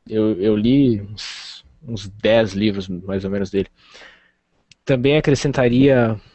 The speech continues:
um livro que eu gostei muito, o ti-, ah, que é Cidade do Sol, que é de um autor, ah, acho que se chama Khaled Hassan, que é sobre umas, umas meninas do Afeganistão que,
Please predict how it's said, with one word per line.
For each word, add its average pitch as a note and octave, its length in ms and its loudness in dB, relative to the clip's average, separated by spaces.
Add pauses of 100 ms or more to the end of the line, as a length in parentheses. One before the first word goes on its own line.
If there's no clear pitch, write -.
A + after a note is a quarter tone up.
(380)
um C3 120 -4
livro C#3 300 2
que C#3 80 0
eu C#3+ 40 4
gostei C#3+ 260 2
muito, C#3+ 480 0 (500)
o B2 100 -2
ti-, C3 240 -6
ah, A2+ 580 4
que A2+ 300 0
é A2+ 440 4 (600)
Cidade C3+ 360 0
do B2+ 100 -4
Sol, C#3 340 2 (500)
que - 120 -2
é A#2+ 80 2
de B2 120 -4
um B2 260 -2
autor, A#2 640 2 (100)
ah, A2 340 2 (840)
acho A#2 160 -4
que - 60 -18
se - 60 -16
chama C3 220 -2
Khaled B2 400 2
Hassan, B2 540 -2 (1000)
que B2+ 260 2
é A#2+ 100 4
sobre A#2+ 1200 2 (100)
umas, B2+ 260 0 (280)
umas A#2+ 320 2
meninas B2 400 2
do A2 320 2
Afeganistão A2+ 720 0
que, G2+ 560 -2